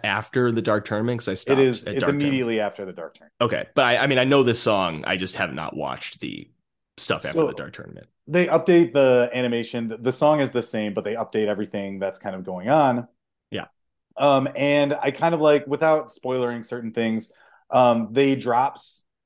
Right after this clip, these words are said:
Speaker 2: you know, the song itself doesn't overly spoil, but it does hint at things. And I don't wanna say what those things are, 'cause I know that you're eventually going to watch this.
Speaker 1: I will. You know, you know me. I'll finish it.
Speaker 2: Yeah.
Speaker 1: It's just
Speaker 2: And I,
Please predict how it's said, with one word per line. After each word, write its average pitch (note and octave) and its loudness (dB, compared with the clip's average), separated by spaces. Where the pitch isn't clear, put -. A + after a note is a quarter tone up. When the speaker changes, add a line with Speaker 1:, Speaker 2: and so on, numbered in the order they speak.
Speaker 2:
you D#3+ -2
know, C3 2
the C#3 -4
song E3+ 2
itself B2 2
doesn't A#2+ -2
overly A2+ -2
spoil, C#3 4
but B2+ 4
it A2 -4
does A#2 0
hint A#2 -8
at G2 -6
things. G#2 -12
And A#2+ -2
I B2 2
don't C3 0
wanna A#2 0
say A#2+ -2
what A2+ 0
those G#2+ -2
things A2 -10
are, G3+ 6
'cause B2 -6
I A#2+ -2
know A2+ 0
that G#2+ -4
you're G2+ -6
eventually G#2 -6
going F#2+ -6
to F2+ -8
watch F#2 -4
this. E2 -16
Speaker 1:
I F3 4
will. G#2+ 4
You A#2+ 0
know, G#2+ -2
you G#2+ -2
know F#2 -6
me. F2+ -8
I'll F2 -10
finish - -16
it. D#2+ -14
Speaker 2:
Yeah. A2+ -4
Speaker 1:
It's D#2+ -6
just E2 -8
Speaker 2:
And D3+ 2
I, F3 2